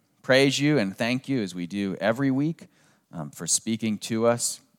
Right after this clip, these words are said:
in your Word. Um, we thank you that you are a good Father, the ultimate Father,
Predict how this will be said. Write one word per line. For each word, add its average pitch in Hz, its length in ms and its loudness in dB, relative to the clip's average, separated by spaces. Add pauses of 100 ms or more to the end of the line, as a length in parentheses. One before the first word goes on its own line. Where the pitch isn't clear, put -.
in 87 160 -12
your 82 160 -8
Word. 110 440 2 (720)
Um, 76 80 -16
we 87 120 -8
thank 101 300 -2
you 104 120 0
that 98 120 0
you 104 640 -2 (180)
are 104 160 2
a 107 60 2
good 151 240 -2
Father, 67 320 -6
the 90 180 -4
ultimate 98 400 -2
Father, 69 400 -8